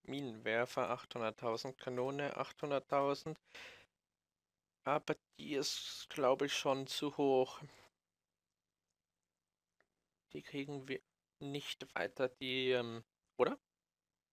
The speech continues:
Ich könnte mich täuschen, aber ich glaube, dass wir schon unsere Kanonen gemaxt haben.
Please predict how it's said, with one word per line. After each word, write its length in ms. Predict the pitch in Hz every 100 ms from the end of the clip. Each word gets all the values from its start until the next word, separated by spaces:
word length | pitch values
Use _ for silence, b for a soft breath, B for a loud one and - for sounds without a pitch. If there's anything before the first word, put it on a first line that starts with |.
| _ _ _ _ _ _ _ _ _ _ _ _ _ _ _ _
Ich 220 | _ -
könnte 260 | 147 143 135
mich 180 | 131 -
täuschen, 340 | 131 135 -
aber 100 | 113
ich 140 | -
glaube, 360 | - 120 131 135
dass 300 | 131 120 -
wir 140 | 135 127
schon 300 | 135 131 135
unsere 260 | 127 131
Kanonen 340 | - 131 127 127
gemaxt 540 | 127 127 127 - -
haben. 320 | 117 - 120